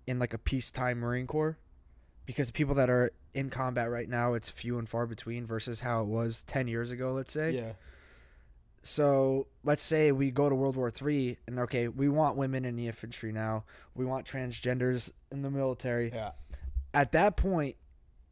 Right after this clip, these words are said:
Speaker 1: that is when society may be like, "You know what? Maybe it isn't for everybody." All of a sudden, your son just died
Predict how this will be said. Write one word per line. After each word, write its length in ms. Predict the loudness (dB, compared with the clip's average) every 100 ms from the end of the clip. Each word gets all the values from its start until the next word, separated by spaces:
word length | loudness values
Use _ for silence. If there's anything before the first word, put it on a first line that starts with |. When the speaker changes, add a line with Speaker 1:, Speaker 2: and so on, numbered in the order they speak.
| -20 -6
Speaker 1:
that 400 | 4 4 4 0 -18 _ -12 -6
is 160 | -4
when 100 | -4
society 540 | -4 -2 2 2 2 2
may 240 | 2 2
be 140 | 0
like, 320 | 0 0 -4 -8 -20 -20 -14
"You 140 | -4
know 160 | 0 2
what? 280 | 2 0 -2
Maybe 600 | -4 -4 -2 -4 -4 -8 -14
it 180 | -8 -8 -6
isn't 300 | -4 -2 -4
for 120 | -6 -6
everybody." 380 | -6 -6 -6
All 160 | -2 0
of 60 | 2
a 60 |
sudden, 460 | 2 2 4 2 0 -10 -20 -20 0
your 200 | 4 4
son 320 | 6 4 4
just 240 | 2 0
died 400 | -2 0 0 -4